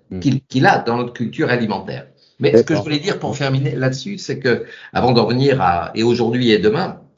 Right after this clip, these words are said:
Speaker 1: Oui.
Speaker 2: c'est qu'en fait, il faut pas être angélique. C'est-à-dire que il faut bien voir que dans certains cas, l'obligation de faire à manger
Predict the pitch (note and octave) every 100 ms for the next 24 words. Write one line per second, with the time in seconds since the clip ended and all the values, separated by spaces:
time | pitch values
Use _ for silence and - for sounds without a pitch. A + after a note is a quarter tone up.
0 | - A2 - _ - - C3 B2 E3 D3
1 | A#2+ A2 - C3+ B2 - A2 A2 A2 F#2
2 | - - G#2+ A#2 C3 - G2 F2 - -
3 | - - - - A2 C3 A#2+ D#3+ F#3 -
4 | C#3 A#2+ A2+ - F3+ - B2+ C3 - -
5 | - B2 C3 F3 G#3 F3 E3 C#3 C#3 -
6 | D#3 C3+ A2+ - A2+ A2 A#2 A2+ A#2 G#2+
7 | -